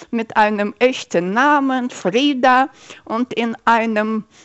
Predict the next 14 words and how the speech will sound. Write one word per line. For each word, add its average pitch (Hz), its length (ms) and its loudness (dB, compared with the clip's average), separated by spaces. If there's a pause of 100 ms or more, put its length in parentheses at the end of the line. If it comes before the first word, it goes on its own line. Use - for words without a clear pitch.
(160)
mm, 190 960 -8
in 220 200 -8
einer 220 300 0
Gemeinde, 285 640 0
wo 202 140 0
ich 196 180 -4
lebe, 180 480 -2
ja, 214 240 0 (320)
sind 277 420 -2
alle 277 320 2
Friedas 240 680 0
ausgestorben. - 960 -2 (440)
Doch 269 260 2
wohl 311 320 4